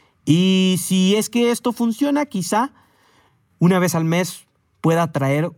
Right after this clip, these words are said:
un episodio Insider Titanes para compartirte qué está sucediendo y qué va a suceder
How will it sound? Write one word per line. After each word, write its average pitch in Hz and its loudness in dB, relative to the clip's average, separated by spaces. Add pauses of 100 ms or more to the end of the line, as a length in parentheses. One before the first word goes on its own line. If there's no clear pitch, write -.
(220)
un 180 2
episodio 143 -2
Insider 139 -2
Titanes 156 -4 (300)
para 120 0
compartirte 147 -2 (340)
qué 196 2
está 190 -2
sucediendo 151 -2 (480)
y 139 2
qué 156 2
va 151 0
a 151 0
suceder 135 -2